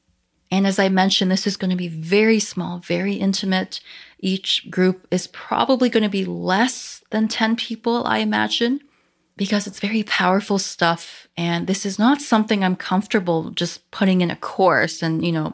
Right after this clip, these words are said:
putting it out there, but you need to be guided through this. And at this point, I'm only comfortable to verbally transmit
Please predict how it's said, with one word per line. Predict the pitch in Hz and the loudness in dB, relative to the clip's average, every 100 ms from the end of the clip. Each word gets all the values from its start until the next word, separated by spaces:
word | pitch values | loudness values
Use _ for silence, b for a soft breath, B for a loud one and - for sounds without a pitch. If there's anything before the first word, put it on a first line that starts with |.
| - | -8
putting | - 170 165 | -4 -2 -2
it | 160 | 0
out | 170 208 - | 0 -2 -2
there, | 156 151 156 b b b b | -2 -2 -8 b b b b
but | 175 | -8
you | 175 185 | -2 2
need | 214 247 | 4 2
to | - | 0
be | 180 | -6
guided | 165 175 196 240 214 | 0 2 4 4 2
through | - 170 160 | 0 -4 -2
this. | 156 147 - - - _ _ - | -4 -6 -8 -12 -18 _ _ -6
And | 180 175 180 175 - b | -2 0 0 -4 -8 b
at | 185 185 | -2 2
this | 226 - | 2 2
point, | - 214 196 - | -2 2 2 0
I'm | - 190 196 | 0 0 0
only | 220 254 294 | 2 4 4
comfortable | 294 - 196 208 - 196 196 175 175 180 b b b | 0 -4 -4 -4 -4 -6 0 0 0 -4 b b b
to | - - 185 | -6 -2 -2
verbally | 160 175 196 202 220 220 | -2 0 0 0 0 0
transmit | 226 - 214 226 - 233 254 - | 0 0 2 2 0 0 -2 -6